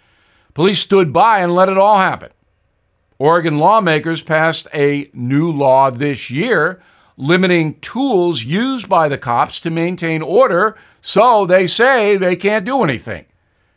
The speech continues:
The bill prevents the police from using pepper spray or rubber bullets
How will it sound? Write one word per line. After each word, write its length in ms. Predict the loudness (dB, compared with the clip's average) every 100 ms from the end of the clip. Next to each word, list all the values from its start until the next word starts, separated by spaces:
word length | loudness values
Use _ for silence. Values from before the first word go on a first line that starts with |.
| _ _ _
The 160 | -6
bill 320 | 0 4 4 2
prevents 560 | -4 -2 0 -2 -4
the 100 | -12
police 380 | -8 -6 -4 -6
from 140 | -8
using 280 | -8 -8 -10
pepper 360 | -6 -6 -6 -12
spray 400 | -12 -4 -2 -2
or 240 | -4 -6
rubber 240 | -6 -6 -6
bullets 500 | -4 -2 -2 -6